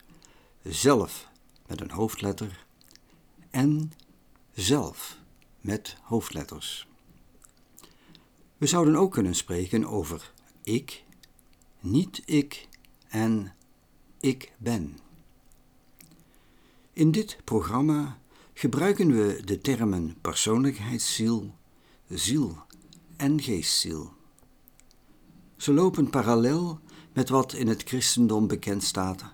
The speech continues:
als lichaam, ziel en geest. De persoonlijkheidsziel is te ervaren als een lichtkleed of aura om en in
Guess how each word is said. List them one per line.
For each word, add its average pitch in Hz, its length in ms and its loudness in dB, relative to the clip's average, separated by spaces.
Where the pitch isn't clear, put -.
als 98 460 -2
lichaam, 104 680 -2
ziel 98 520 -2
en 101 140 -2
geest. - 560 -8
De 135 120 4
persoonlijkheidsziel 135 1300 2
is - 260 -2
te - 120 -6
ervaren 110 760 -2
als 110 440 -2
een 107 180 0
lichtkleed 90 920 -2
of - 420 -4
aura 120 720 -2
om 190 380 0
en 85 340 -6
in 151 320 2